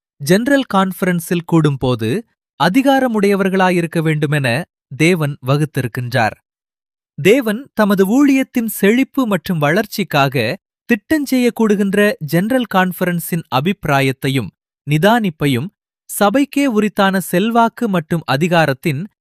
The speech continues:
முழு நிறைவாக கொடுத்திருக்கின்றார். சிலரோ ஒரு மனிதனுடைய அல்லது ஒரு சிறு கூட்ட மனிதருடைய கருத்திற்கும்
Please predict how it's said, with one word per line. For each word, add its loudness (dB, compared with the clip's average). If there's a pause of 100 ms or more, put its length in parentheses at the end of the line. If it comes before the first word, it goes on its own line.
(180)
முழு 2
நிறைவாக 0
கொடுத்திருக்கின்றார். -2 (640)
சிலரோ 0 (420)
ஒரு 4
மனிதனுடைய 0 (200)
அல்லது 2 (160)
ஒரு 2
சிறு 0
கூட்ட 0
மனிதருடைய 0
கருத்திற்கும் -2